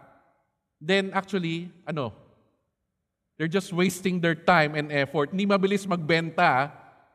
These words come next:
ng lahat ng gamit mo. It's not. So, the only reason why they excitedly sold everything they have to get that treasure and that one piece of pearl is simple.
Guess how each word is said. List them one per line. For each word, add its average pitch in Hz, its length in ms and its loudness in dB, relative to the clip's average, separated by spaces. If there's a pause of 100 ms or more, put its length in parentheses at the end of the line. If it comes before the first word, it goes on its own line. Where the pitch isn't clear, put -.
(460)
ng 143 80 -8
lahat 151 280 4
ng 143 120 -2
gamit 123 380 0
mo. 110 180 -8 (800)
It's 139 180 -12
not. 160 220 -2 (1900)
So, 202 560 0 (480)
the 175 100 4
only 226 340 4
reason 202 480 2
why 175 160 6
they 180 220 0
excitedly 196 800 2
sold 190 460 0
everything 226 580 0
they 185 140 0
have 175 420 6 (300)
to 214 80 2
get 214 420 2
that 196 200 6
treasure 214 520 2
and 196 180 4
that 190 140 2
one 214 280 4
piece 220 280 -4
of 185 160 0
pearl 190 280 6
is 185 180 -2
simple. 180 680 -2